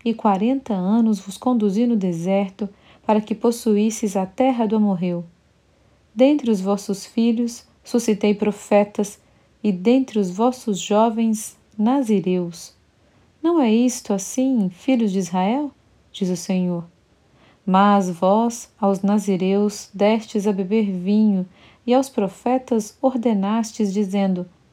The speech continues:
"Não profetizeis." Eis que farei oscilar a terra debaixo de vós,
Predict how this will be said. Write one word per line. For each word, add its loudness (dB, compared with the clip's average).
"Não 2
profetizeis." -2
Eis 4
que -4
farei 0
oscilar 0
a -2
terra -2
debaixo -2
de -4
vós, -4